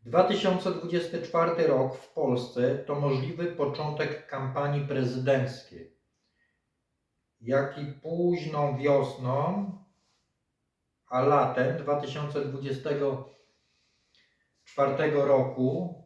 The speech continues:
nabierze rozpędu, gdzie pewna kobieta właśnie wystartuje w wyborach,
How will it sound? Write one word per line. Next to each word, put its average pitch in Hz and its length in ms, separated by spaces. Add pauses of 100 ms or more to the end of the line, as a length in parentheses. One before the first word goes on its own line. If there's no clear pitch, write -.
(140)
nabierze 147 500
rozpędu, 131 1000 (400)
gdzie 139 220
pewna 160 320
kobieta 139 680
właśnie 127 840 (1120)
wystartuje 147 760
w - 20
wyborach, 123 840